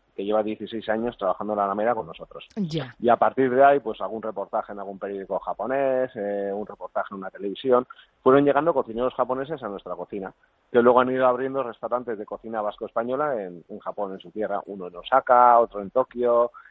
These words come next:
Speaker 1: en Kanazawa ha habi-, ha habido restaurantes. Eh, y yo, yo creo que ya son seis restaurantes de cocina vasco-española que han pasado por la Alameda, que han abierto en Japón.
Speaker 2: Oye,
Speaker 1: Y es una conexión superbonita.
Speaker 2: Sí, oye, ¿y qué os ha aportado, mm, Japón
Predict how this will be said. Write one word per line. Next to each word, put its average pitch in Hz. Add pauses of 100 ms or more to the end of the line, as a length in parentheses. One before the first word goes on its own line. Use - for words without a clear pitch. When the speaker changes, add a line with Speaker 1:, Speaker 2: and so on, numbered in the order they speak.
(160)
Speaker 1:
en 107
Kanazawa 110
ha 104
habi-, 107
ha -
habido 110
restaurantes. 113 (480)
Eh, 110 (300)
y 98
yo, 98 (100)
yo 104
creo 110
que 117
ya 117
son 131 (200)
seis 139
restaurantes 98
de 87
cocina 95
vasco-española 95 (260)
que 95
han 90
pasado 90
por 85
la 82
Alameda, 87 (100)
que 92
han 87
abierto 87
en 170
Japón. - (140)
Speaker 2:
Oye, 202
Speaker 1:
Y -
es 175
una 127
conexión 135
superbonita. 104
Speaker 2:
Sí, - (100)
oye, 247
¿y 247
qué 277
os 339
ha 294
aportado, 147
mm, 175
Japón 220